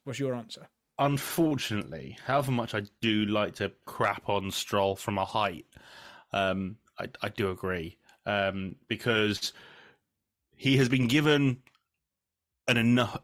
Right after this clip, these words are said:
Speaker 2: enough time now to become a competent Formula One driver who is very capable now. Listen, he's not going to be the world champion that his dad thinks he's going to be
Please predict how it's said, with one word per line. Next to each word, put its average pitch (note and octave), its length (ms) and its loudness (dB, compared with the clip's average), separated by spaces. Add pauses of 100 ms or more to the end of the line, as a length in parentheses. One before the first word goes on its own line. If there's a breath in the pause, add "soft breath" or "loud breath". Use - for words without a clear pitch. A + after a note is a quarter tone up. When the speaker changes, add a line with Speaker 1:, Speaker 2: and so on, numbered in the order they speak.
Speaker 2:
enough B2+ 440 2
time A2 480 2
now F#2 380 -12 (560 soft breath)
to B2 140 0
become G#2 880 -2 (360)
a G2+ 400 0 (960 soft breath)
competent - 840 -2 (220)
Formula G2+ 380 -2
One G2 220 0
driver F#2+ 460 0 (220 loud breath)
who G#2 180 2
is F#2+ 140 0
very F#2 440 0
capable G2+ 480 -2
now. A#2+ 300 0 (460 loud breath)
Listen, G2+ 320 -2
he's A#2 220 2
not A2+ 340 0
going G2+ 260 0
to - 80 -18
be G#2 100 0
the G2 100 -4
world G2 280 0
champion F#2+ 420 -4
that F#2 80 -6
his G2 120 -4
dad F#2 260 -4
thinks - 260 -8
he's F#2+ 140 -6
going F#2+ 220 -4
to F#2+ 120 -12
be G2 280 -4